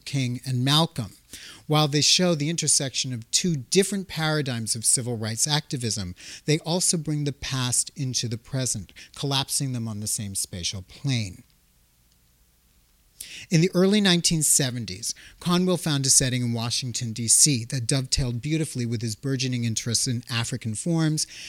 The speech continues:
African American history, and ritual and contemporary art. And what you see on the screen is a picture that appeared in Jet magazine. That, this is his wedding. All right. And, and the Baltimore Afro-American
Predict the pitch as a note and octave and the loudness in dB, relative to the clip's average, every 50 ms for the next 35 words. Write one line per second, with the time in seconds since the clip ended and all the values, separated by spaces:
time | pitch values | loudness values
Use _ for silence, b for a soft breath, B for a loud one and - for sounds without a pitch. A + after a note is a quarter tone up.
0 | B B - D#3+ D#3 - F3+ D#3+ E3+ D#3+ D#3+ D3+ D3 C#3 C3+ C3+ - D3 C#3 A#2+ | B B 0 2 2 2 2 2 4 4 6 6 6 4 4 2 0 0 0 0
1 | A#2+ A#2 - - - C3 A#2+ A2 A2 G#2+ G#2+ B B B B B E3 C#3+ C3 B2+ | 2 2 2 2 2 0 -2 -2 -2 -4 -6 B B B B B 2 4 4 4
2 | C3 A#2+ - - B2 A#2+ A2+ A2 A2 G2+ - A#2 A2+ - A2+ A2+ G#2+ G#2+ A2 G2 | 2 0 0 0 0 -2 -2 -2 -4 -6 -8 -6 -6 -4 -4 -4 -6 -6 -8 -6
3 | F#2+ F#2+ F#2+ - _ - B2+ A2 F2+ - - - D3 C3 B2 B2 B2 C3 D3+ F3 | -6 -6 -8 -10 _ -6 -4 -4 -4 -6 -4 -4 -2 -2 0 -2 -2 -2 -4 -2
4 | F3+ F#3+ F#3 - - D#3 C#3 B2+ A#2+ A2+ - - - - B2+ B2 A#2+ A2+ G#2+ B | 0 2 4 4 4 4 4 0 0 2 0 0 0 0 -2 -2 -2 -2 -4 B
5 | B B B B B - D#3 C#3 A#2+ - C3+ B2 - - D3+ D#3 - - - C#3+ | B B B B B 2 4 4 4 4 2 0 -4 -6 -6 -4 -4 -2 -2 -2
6 | C3 A#2+ B2+ B2 A#2 A#2 A2+ - - - D3 C#3+ C#3 C3+ C3 B2 A#2 B B B | -2 0 -2 -2 -2 -2 -4 -6 -8 -2 2 4 4 4 4 2 -2 B B B
7 | B B E3+ C#3 C3 B2+ A#2 A2 B2+ C3 B2 - _ C#3 A2+ G#2 A2 A2 G#2 A2+ | B B -2 -2 0 0 0 0 0 0 0 -2 _ -4 -4 -4 -4 -2 -2 -2
8 | G#2 G#2+ G2 E2+ F2+ G2 G#2+ A#2 A#2+ C3 C3+ F3+ C3+ B2 F#3 - - E3+ - - | -2 -2 -2 -6 -6 -6 -6 -6 -8 -8 -8 -6 -4 0 2 4 6 6 4 4
9 | B2 A2 - A2+ F#2 E2 D#2+ E2+ F2+ - - _ _ _ _ _ G3+ D#3+ B2 A#2+ | 2 -2 -4 -6 -6 -6 -8 -8 -10 -12 -16 _ _ _ _ _ -4 0 2 2
10 | A#2 A2+ A2 A2+ B B B B B B - F3 E3 D#3+ D#3+ D3+ D3+ F#3 F3 D#3 | 2 2 0 -4 B B B B B B 4 6 6 6 6 4 2 0 2 2
11 | D#3 D3+ D3 C#3+ D3+ C#3 D3 B2+ A#2+ D#3 D#3+ F3+ F#3+ - - E3+ D#3+ D3+ C#3+ C#3 | 2 2 0 -2 0 0 -2 0 0 0 0 0 0 0 0 2 2 4 4 4
12 | C3+ C3 B2+ B2 C3 - - _ - C3 B2+ - D3 C3+ B2+ B2+ B2 A#2+ A#2+ A#2+ | 4 2 2 0 -2 -8 -10 _ -2 -2 -2 0 0 0 0 0 0 0 -2 -2
13 | B2 A#2+ - - B2+ A#2 G#2 G2+ G#2 G2+ | -4 -4 -4 -4 -4 -4 -4 -6 -8 -10